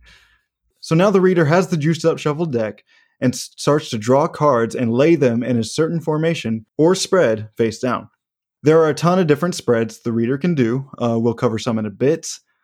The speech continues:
My booklet says to always read the cards from the reader's position instead of the questioner's position. This matters because the cards can mean something else if they're inverted or turned upside down.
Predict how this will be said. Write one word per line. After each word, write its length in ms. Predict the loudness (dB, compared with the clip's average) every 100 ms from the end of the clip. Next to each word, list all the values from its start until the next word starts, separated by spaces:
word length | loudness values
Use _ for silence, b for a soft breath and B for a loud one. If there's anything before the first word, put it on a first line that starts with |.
| _ _
My 100 | 0
booklet 360 | 2 4 2 0
says 240 | 2 0
to 60 | 0
always 400 | 2 2 2 2
read 200 | 2 0
the 60 | 0
cards 300 | 0 0 2
from 160 | 0
the 80 | 2
reader's 300 | 2 0 -2
position 520 | -2 -2 -2 -2 -4 -2
instead 420 | -4 0 0 2
of 140 | 0 -4
the 40 |
questioner's 520 | -4 -6 -6 -8 -8
position. 420 | -8 -8 -10 -14 -20 _ _ _ _ _
This 200 | -2 0
matters 420 | 0 2 0 -4 -10 b b
because 240 | 2 2
the 80 | 0
cards 240 | 2 0
can 160 | 2 4
mean 160 | 4 4
something 300 | 2 0 0
else 200 | -2 -4
if 140 | -4
they're 160 | -2 0
inverted 600 | 0 2 2 0 -2 -6 _
or 100 | -8
turned 240 | -4 -4 -4
upside 280 | -4 -6 -4
down. 280 | -4 -6